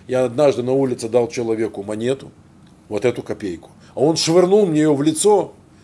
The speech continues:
и сказал, что, что я ко всем чертям катился, потому что я богатый, да могу дать ему больше, и почему я не даю, я жадина и так далее, он меня там чуть ли не проклял. И швырнул мне ее в лицо.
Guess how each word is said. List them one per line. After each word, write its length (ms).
и 100
сказал, 420
что, 320
что 120
я 80
ко 140
всем 400
чертям 400
катился, 520
потому 320
что 360
я 180
богатый, 480
да 140
могу 280
дать 180
ему 160
больше, 440
и 20
почему 320
я 60
не 120
даю, 240
я 180
жадина 500
и 80
так 200
далее, 260
он 80
меня 160
там 220
чуть 160
ли 60
не 100
проклял. 560
И 40
швырнул 400
мне 120
ее 100
в 80
лицо. 360